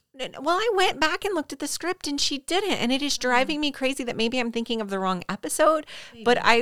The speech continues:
Speaker 1: really, what I wanted to do was crosswalk what she said previously was her favorite song with this one and make sure it tracked still,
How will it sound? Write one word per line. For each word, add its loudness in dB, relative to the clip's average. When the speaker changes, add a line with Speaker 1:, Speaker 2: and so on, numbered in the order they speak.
Speaker 1:
really, 0
what 8
I 8
wanted 0
to -4
do 0
was -4
crosswalk 0
what -4
she 0
said -4
previously -4
was -4
her -4
favorite -6
song -2
with -6
this -6
one -4
and -4
make -4
sure -4
it -8
tracked -6
still, -8